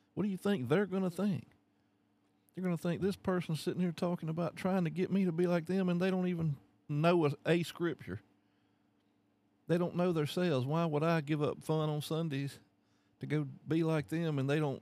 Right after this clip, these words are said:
they don't even care about what they're talking about. That's what the devil's gonna tell them in their mind. He's gonna be like, "Hey, don't listen to them. They can't even tell you one verse out of the whole Bible. They're fake."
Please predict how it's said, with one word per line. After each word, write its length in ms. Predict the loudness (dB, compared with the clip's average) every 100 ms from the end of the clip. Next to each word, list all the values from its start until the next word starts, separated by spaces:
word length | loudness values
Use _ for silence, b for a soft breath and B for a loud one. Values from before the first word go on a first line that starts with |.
| -2
they 80 | 0
don't 160 | 0
even 180 | 0 -2
care 280 | 0 0 2
about 180 | 0 0
what 140 | -2
they're 100 | -2
talking 380 | 0 0 0 -2
about. 340 | -2 -2 -2
That's 220 | -2 -2
what 140 | -6 -4
the 60 |
devil's 320 | 0 0 0 -2
gonna 140 | -2
tell 200 | 0 0
them 140 | -2 -6 _ _ b b
in 140 | -4 -2
their 100 | 0
mind. 460 | 0 -2 -2 -4 -2
He's 120 | -4
gonna 160 | 0 0
be 100 | 2
like, 160 | 2 4
"Hey, 240 | 2 0 B B -2
don't 140 | 2
listen 260 | 2 4 2
to 80 |
them. 280 | 4 4 2 -4 B -4
They 100 | -2
can't 200 | 2 2
even 160 | 2
tell 120 | 2
you 180 | 2 2
one 240 | 2 0 0
verse 280 | 0 0
out 80 | 0
of 80 | 2
the 80 | 2
whole 260 | 0 0
Bible. 540 | 0 2 4 2 -2 -14 _ b b b b -4
They're 120 | -2
fake." 600 | -2 0 2 2 0 -10